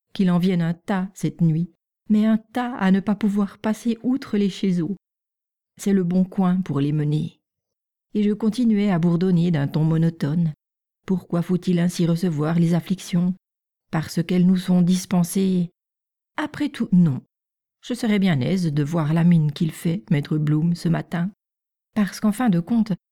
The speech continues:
il ne doit pas savoir au monde ce qu'André est devenu. Je suis sûre qu'il avait compté le voir rentrer au bout d'un moment,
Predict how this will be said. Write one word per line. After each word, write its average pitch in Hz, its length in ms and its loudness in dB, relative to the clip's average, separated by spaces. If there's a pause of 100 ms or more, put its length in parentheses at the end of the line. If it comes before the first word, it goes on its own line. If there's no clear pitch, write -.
il 196 180 4
ne 175 80 2
doit 147 200 -2
pas 202 140 -4
savoir 180 460 0
au 160 60 2
monde 180 320 2
ce - 140 -6
qu'André 180 460 2
est 160 80 -2
devenu. 175 520 2 (920)
Je 190 140 0
suis 214 200 -4
sûre 269 440 -4
qu'il 208 160 2
avait 190 140 0
compté 202 300 0
le 190 80 2
voir 170 440 -2
rentrer 180 420 0
au 135 60 0
bout 151 140 0
d'un 156 120 -2
moment, 175 360 2